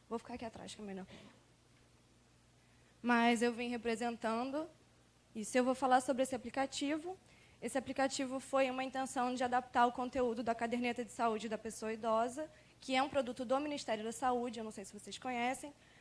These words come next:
mas ele foi revisto pela equipe do gise, que é o Grupo de Informação em Saúde e Envelhecimento, que é do isict,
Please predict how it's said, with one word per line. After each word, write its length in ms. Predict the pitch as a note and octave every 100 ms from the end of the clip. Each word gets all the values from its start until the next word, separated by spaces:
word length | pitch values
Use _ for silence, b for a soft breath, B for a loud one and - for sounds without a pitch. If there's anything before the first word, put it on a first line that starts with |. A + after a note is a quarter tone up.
| B
mas 440 | C4 C4 C4 A#3
ele 240 | C4+ C#4 D4
foi 400 | - C#4 C4+ C4
revisto 600 | D4+ B3 C#4 F4+ - D4
pela 280 | C#4+ C4+
equipe 360 | C4 - C4+ C4+
do 140 | A#3+
gise, 480 | A#3+ A#3 C4 C4+ D#4+ B B B -
que 120 | A#3
é 40 |
o 60 | A3+
Grupo 180 | B3 A#3+
de 120 | B3
Informação 520 | A#3 B3 A#3+ B3 A#3
em 60 | A#3
Saúde 400 | B3 A#3 A3+ G#3+
e 20 |
Envelhecimento, 720 | G#3+ A3 - C4 B3 B3+ -
que 100 | -
é 80 | G#3
do 80 | A#3+
isict, 560 | - B3 A#3+ - -